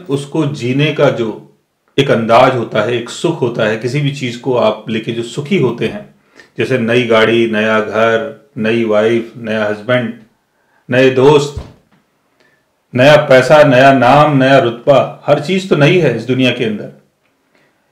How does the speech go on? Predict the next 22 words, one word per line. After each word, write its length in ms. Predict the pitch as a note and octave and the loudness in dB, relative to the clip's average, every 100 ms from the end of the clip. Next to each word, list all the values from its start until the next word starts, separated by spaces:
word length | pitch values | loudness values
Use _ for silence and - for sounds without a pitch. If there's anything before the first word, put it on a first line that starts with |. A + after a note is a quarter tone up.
| _ _ _ | _ _ _
लेकिन 240 | C#3+ F3 G3 | 0 2 6
वो 140 | F#3+ | 6
जो 80 | G#3 | 6
नई 260 | C#3 D#3+ | 6 4
चीज 260 | G3+ F#3+ D#3+ | 4 0 0
है 180 | C3+ D3+ | 2 2
वो 160 | D3 D3 | 2 -2
हमें 280 | C3 D3 | 0 -2
पुरानी 320 | C#3+ A#2 A#2 C#3 | -2 0 0 0
पुरानी 400 | C#3 G#2+ A2 B2 | -2 -4 -4 -6
सी 160 | - | -8
क्यों 160 | - A#2+ | -6 -4
लगती 280 | A2+ - - | -4 -8 -18
है? 180 | - _ _ _ _ _ _ _ _ _ _ _ _ _ _ _ _ _ _ _ _ _ | -20 _ _ _ _ _ _ _ _ _ _ _ _ _ _ _ _ _ _ _ _ _
वो 120 | D3 | 2
हमें 600 | D#3+ D3 D#3 D#3+ E3 - _ _ _ _ _ _ _ _ _ | 4 4 2 0 -2 -10 _ _ _ _ _ _ _ _ _
वो 80 | C#3 | -2
सुकून, 720 | C#3+ C#3+ D3 D#3+ E3 E3 - - _ _ _ _ | 0 -4 0 -2 -2 -6 -12 -20 _ _ _ _
वो 140 | C#3 C#3+ | 0 0
सुख, 440 | - F#3 F3+ - - _ - | 4 2 2 -4 -16 _ 0
वो 100 | C#3+ | 2
आनंद 560 | C3+ B2+ C3+ E3 F3+ | 4 4 4 2 2